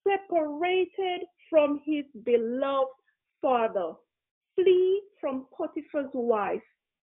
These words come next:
falsely accused and placed in prison before elevated to governor of Egypt.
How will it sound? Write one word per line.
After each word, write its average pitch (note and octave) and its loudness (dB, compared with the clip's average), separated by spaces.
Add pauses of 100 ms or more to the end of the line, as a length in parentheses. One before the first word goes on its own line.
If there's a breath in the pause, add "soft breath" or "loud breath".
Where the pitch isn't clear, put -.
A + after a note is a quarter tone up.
(520 soft breath)
falsely F4+ 2
accused C#4+ 0 (320)
and A#3+ -2 (120)
placed D#4 -4
in C4 -2 (160)
prison A3 0 (480 soft breath)
before C4+ 4 (240)
elevated B3 2 (280)
to G3+ -2
governor A#3 2 (360)
of G#3+ 2 (220)
Egypt. F#3 -6